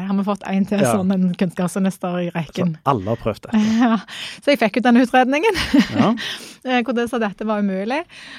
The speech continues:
Speaker 1: Eh, så tenkte jeg også, vi må jo også jobbe langs flere fronter.
Speaker 2: Mm.
Speaker 1: Eh, og det var barne- og familieminister som var Kjersti Toppe den gang, satte i gang arbeidet mot de kommersielle, det at de ikke får lov å drive,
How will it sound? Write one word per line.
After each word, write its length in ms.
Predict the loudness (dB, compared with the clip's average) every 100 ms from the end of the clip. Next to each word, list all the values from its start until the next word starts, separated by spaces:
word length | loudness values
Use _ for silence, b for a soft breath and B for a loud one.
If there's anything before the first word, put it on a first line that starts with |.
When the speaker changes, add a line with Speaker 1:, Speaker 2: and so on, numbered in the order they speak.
| B
Speaker 1:
Eh, 400 | 2 4 6 4 2
så 160 | -2
tenkte 220 | 0 2 4
jeg 80 |
også, 160 | 4 6
vi 60 | 6
må 220 | 6 6
jo 100 | 6 6
også 240 | 4 0 -8 _ _ _ _ _ _ 0
jobbe 460 | 0 2 4 2 2
langs 340 | 0 0 -4 -12
flere 340 | -8 -6 -6
fronter. 540 | -8 -10 -10 0 0 -2 -12
Speaker 2:
Mm. 80 | -4
Speaker 1:
Eh, 640 | -4 -4 -8 -14 -18 -18 -20 _ -10
og 100 | -4
det 140 | -4
var 280 | 0 0 -2 -8 -18 _ _ _ _
barne- 200 | -6 -4
og 40 | -6
familieminister 960 | -6 -6 -6 -4 -4 -2 -2 -4 -12
som 120 | -10 -10
var 80 | -8
Kjersti 260 | -12 -12
Toppe 300 | -12 -12 -10
den 140 | -10 -6
gang, 160 | -8 -6
satte 300 | -8 -8 -10
i 20 |
gang 160 | -10
arbeidet 440 | -10 -10 -10 -6 -4
mot 220 | -4 -6
de 80 | -12
kommersielle, 640 | -10 -10 -10 -14 -12 -10 -8
det 80 |
at 100 | -10
de 60 | -10
ikke 180 | -14 -10
får 100 | -10
lov 260 | -8 -8 -10
å 60 | -10
drive, 480 | -10 -12 -8 -10